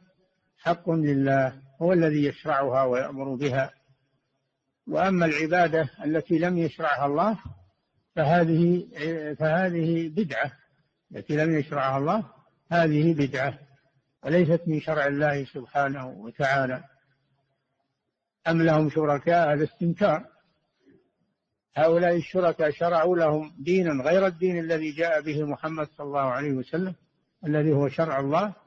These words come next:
شرعوا لهم من الدين ما لم يأذن به الله، هذا إنكار من الله سبحانه وتعالى، لأن يكون هناك دين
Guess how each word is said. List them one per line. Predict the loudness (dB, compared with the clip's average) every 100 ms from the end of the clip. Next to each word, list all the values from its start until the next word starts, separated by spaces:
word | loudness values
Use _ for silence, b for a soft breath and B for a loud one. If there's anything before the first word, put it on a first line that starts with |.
| _ _ _ _ _ _ _ _
شرعوا | -4 2 4 4
لهم | 4 2
من | 2 0
الدين | -2 -2 0 2 0
ما | -2 -2
لم | 0 0
يأذن | -2 -2 0 0
به | 0 0
الله، | 0 0 -2 -8 _ _ _ _ _ _ _ _ _ _ _ -4
هذا | 0
إنكار | 4 4 4 2 4
من | 2
الله | 0 0 -2
سبحانه | -4 -12 -4 0 0 0
وتعالى، | -2 -4 -2 0 0 -4 _ _ _ -6
لأن | -2 0
يكون | 0 0 2
هناك | 2 2 2 0 0
دين | 0 2 2 2 -2 -8